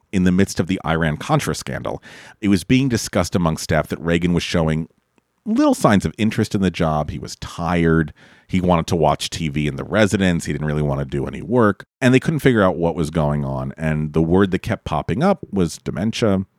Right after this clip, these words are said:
Alzheimer's. And so it was determined that the staff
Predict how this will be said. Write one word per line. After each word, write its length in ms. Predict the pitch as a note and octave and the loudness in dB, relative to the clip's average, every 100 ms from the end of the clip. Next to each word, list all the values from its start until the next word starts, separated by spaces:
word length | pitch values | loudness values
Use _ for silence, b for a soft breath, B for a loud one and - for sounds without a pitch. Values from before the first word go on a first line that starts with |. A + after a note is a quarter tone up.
| _ _ _ _ _ - | _ _ _ _ _ -2
Alzheimer's. 880 | E2+ G2 - G2 F#2 F#2 E2+ E2 - b b b b - | 0 2 0 0 2 4 2 0 -8 b b b b -8
And 120 | F2+ | -2
so 120 | A2+ | 0
it 60 | G2+ | 0
was 140 | G2 | 2
determined 720 | A2 - - C#4 D3 D2 D#2 - b b _ | 0 0 0 2 4 2 -2 -8 b b _
that 200 | G2+ - | -6 -6
the 80 | F#2 | -8
staff 600 | - A2 G2 C3 - | -2 2 4 2 -4